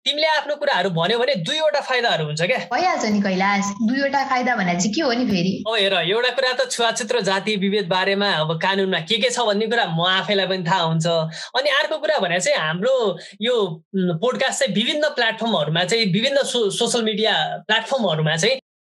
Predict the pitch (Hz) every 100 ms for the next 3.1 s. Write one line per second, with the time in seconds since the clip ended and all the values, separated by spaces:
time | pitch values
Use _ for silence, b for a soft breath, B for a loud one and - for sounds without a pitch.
0 | _ 160 165 202 240 226 180 165 269 269
1 | 269 254 247 196 196 214 208 208 269 285
2 | 311 294 285 302 - 269 180 151 147 240
3 | 202